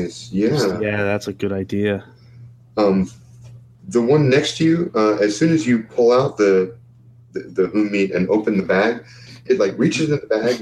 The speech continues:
Speaker 1: and grabs it, takes it, pulls it out of the bag and pulls it out of your hands.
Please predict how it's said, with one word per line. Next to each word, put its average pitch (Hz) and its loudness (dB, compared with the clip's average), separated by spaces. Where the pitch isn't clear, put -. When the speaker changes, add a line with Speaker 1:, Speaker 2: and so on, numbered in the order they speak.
Speaker 1:
and 98 0
grabs 127 0
it, - -2
takes 127 0
it, 107 -6
pulls 147 0
it 139 2
out 143 4
of 131 0
the 123 2
bag 120 2
and 101 -2
pulls 117 0
it 107 2
out 113 2
of 113 2
your 104 2
hands. 104 0